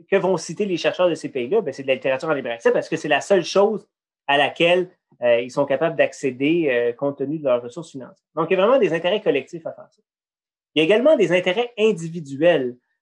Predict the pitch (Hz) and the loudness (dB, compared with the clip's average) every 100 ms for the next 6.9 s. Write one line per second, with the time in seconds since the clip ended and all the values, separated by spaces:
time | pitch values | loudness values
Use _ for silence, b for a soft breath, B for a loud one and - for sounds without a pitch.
0 | _ _ 156 185 156 143 175 214 - _ | _ _ 2 4 4 4 4 2 -2 _
1 | 131 127 143 139 139 127 120 120 123 123 | -10 -10 -12 -10 -8 -4 -4 -2 -6 -8
2 | 78 - _ _ 135 113 _ 123 120 123 | -14 -20 _ _ -20 -20 _ -14 -12 -10
3 | 135 151 180 175 151 123 117 196 240 _ | -8 -4 -4 -4 -6 -6 -8 -10 -12 _
4 | _ _ 151 160 156 165 160 160 269 254 | _ _ -4 0 0 0 -2 -2 -4 -4
5 | 160 - 151 190 185 156 147 151 143 - | -8 -2 0 0 0 -2 -2 -6 -8 -6
6 | 147 143 143 135 151 131 113 214 269 | -6 -4 -4 -4 -4 -6 -6 -6 -6